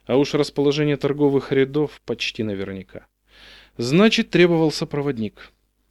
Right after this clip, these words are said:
Майор ломал голову над этим вопросом, когда решение само пришло к нему в руки. Разговор был закончен, и Сергей вышел в коридор, оставив слегка повеселевшего коменданта одного. Но майор знал,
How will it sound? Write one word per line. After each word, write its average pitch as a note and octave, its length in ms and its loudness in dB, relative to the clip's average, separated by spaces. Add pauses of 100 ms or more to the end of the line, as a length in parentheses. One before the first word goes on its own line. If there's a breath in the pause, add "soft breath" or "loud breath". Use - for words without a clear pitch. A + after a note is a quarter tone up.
(300)
Майор C#3 300 6
ломал C3 400 4
голову B2+ 380 4
над A2+ 160 0
этим A2 220 -4
вопросом, C#3 600 -4 (160)
когда A#2 280 0
решение C#3 580 0
само A#2 360 -4
пришло A2 380 -6
к - 120 -14
нему G#2+ 200 -8
в G2 80 -12
руки. - 320 -18 (800 soft breath)
Разговор E3+ 540 4
был D#3+ 200 0
закончен, D#3 680 -4 (240)
и A#2+ 100 -4
Сергей D3 320 2
вышел C#3 320 0
в - 80 -12
коридор, C3+ 480 2
оставив A#2+ 600 -2
слегка - 500 -4
повеселевшего B2 840 -2
коменданта A#2+ 920 -4
одного. A#2+ 520 -8 (640 loud breath)
Но D3 120 4
майор G3+ 300 4
знал, C3 420 2